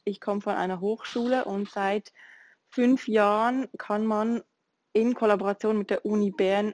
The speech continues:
eine Dis machen. Und ich war in der, in Forschungsprojekten an der, äh, Hochschule der Künste, äh, tätig, war interessiert am, am, an längeren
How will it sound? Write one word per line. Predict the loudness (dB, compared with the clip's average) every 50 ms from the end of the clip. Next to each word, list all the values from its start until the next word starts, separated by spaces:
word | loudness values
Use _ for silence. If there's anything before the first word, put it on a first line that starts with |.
| -6 _
eine | -8 -4 -4 -4 -4 -4
Dis | -4 -4 -4 -4 -6 -8
machen. | -8 -8 -8 -8 -12 -16 -14 -12 -12 -10
Und | -10 -10
ich | -10 -6 -2
war | 0 0 0
in | 0 -2
der, | -4 -4
in | -4 -6 -6 -4
Forschungsprojekten | -2 -4 -4 -4 -4 -10 -8 -6 -8 -8 -6 -6 -8
an | -6 -4
der, | -4 -4 -6 -8 -18 -20 -20 -20 -20 -20 _ -4
äh, | 0 0 2 2
Hochschule | 0 -2 -4 -4 -2 -4
der | -2
Künste, | -2 -2 -4 -4 -2 -2 -2 -2 -2 -4
äh, | -6 -4 -4 -4 -4 -4 -6 -6 -6
tätig, | 0 4 4 4 4 4 2 0 0 0 0
war | -2 -2
interessiert | -2 -4 -8 -12 -10 _ -2 -2 -2 -2
am, | -4 -4 -4 -6 -6
am, | -6 -8 -8 -8 -8 -10 -12 _ -4
an | 2 6
längeren | 6 6 6 6 4 2 2 0 -2